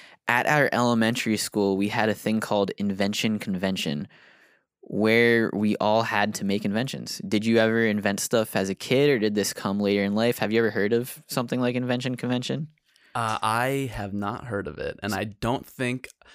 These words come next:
Speaker 2: so I went to, like, Catholic private school my whole life growing up, so I didn't have the most, like,
Speaker 1: Huh.
Speaker 2: diverse education growing up.
Speaker 1: Right.
Speaker 2: Um, I guess I come from a creative family a little bit,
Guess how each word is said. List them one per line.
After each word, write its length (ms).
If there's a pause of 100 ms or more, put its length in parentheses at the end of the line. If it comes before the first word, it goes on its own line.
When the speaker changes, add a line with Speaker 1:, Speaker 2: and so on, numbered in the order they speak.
Speaker 2:
so 180
I 120
went 160
to, 180 (160)
like, 300 (240)
Catholic 440
private 400
school 300
my 160
whole 220
life 260
growing 320
up, 180
so 460 (400)
I 100
didn't 360
have 280
the 120
most, 320
like, 400
Speaker 1:
Huh. 180 (840)
Speaker 2:
diverse 920 (140)
education 640
growing 360
up. 160
Speaker 1:
Right. 200
Speaker 2:
Um, 560 (360)
I 120
guess 300
I 80
come 180
from 200
a 240
creative 560
family 560
a 80
little 220
bit, 300